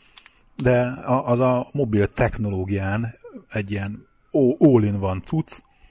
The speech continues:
szerintem az, az lesz a sikeres. És lehet, hogy nem jövőre, de a kifutása valahol ez. Tehát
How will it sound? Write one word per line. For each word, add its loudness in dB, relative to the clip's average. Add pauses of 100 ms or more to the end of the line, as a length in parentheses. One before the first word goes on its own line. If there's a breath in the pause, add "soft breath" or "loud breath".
(160 soft breath)
szerintem -2
az, 0
az 2
lesz -8
a -6
sikeres. -8
És -8
lehet, 0
hogy -4
nem -2
jövőre, -2
de -4
a -8
kifutása -4
valahol 0
ez. -6 (280 loud breath)
Tehát -6